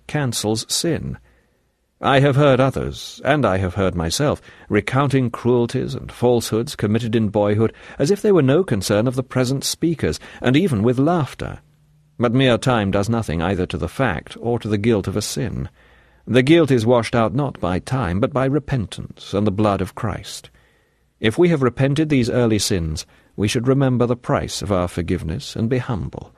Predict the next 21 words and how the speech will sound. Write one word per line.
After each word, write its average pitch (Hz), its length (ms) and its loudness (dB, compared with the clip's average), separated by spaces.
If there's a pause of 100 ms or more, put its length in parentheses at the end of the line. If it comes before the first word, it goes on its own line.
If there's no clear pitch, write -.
(640)
As 117 240 2
for 113 120 0
the 104 80 2
fact 123 400 0
of 87 80 0
a 92 40 0
sin, 95 440 0
is 117 120 -2
it - 220 -2
probable 104 440 0
that 151 200 -2
anything 95 480 -2
cancels 87 500 -4
it? - 160 -8 (760)
All 156 260 4
times 104 460 -2
are 107 180 -2
eternally 101 480 -2
present 95 440 -6 (100)
to 71 80 -6
God. 104 440 -6